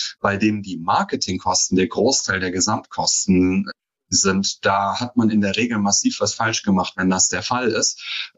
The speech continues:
Zumindest oder erst recht, wenn man ein physisches Produkt hat. In der Regel sind die Marketingkosten nur ein kleiner Teil davon und die Mediabudgets ein noch viel kleinerer Teil davon.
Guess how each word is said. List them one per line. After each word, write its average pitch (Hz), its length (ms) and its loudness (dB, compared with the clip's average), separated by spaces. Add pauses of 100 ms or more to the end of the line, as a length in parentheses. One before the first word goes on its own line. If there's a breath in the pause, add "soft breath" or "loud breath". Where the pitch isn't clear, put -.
Zumindest 104 560 2
oder 87 140 -2
erst - 180 -4
recht, 120 240 -2
wenn 98 80 2
man 95 120 0
ein 95 40 -4
physisches - 520 -2
Produkt 95 380 0
hat. - 500 -4
In 107 180 6
der 98 120 0
Regel 120 240 0
sind 107 200 -2
die 101 60 -4
Marketingkosten 98 1200 -2
nur 101 420 4
ein 90 120 -14
kleiner 104 400 -2
Teil 123 220 -4
davon 85 340 -6
und 92 160 -8
die 101 80 6
Mediabudgets 101 800 0
ein 110 40 4
noch 127 140 2
viel 107 260 0
kleinerer 165 460 -2
Teil 92 280 -4
davon. 92 420 0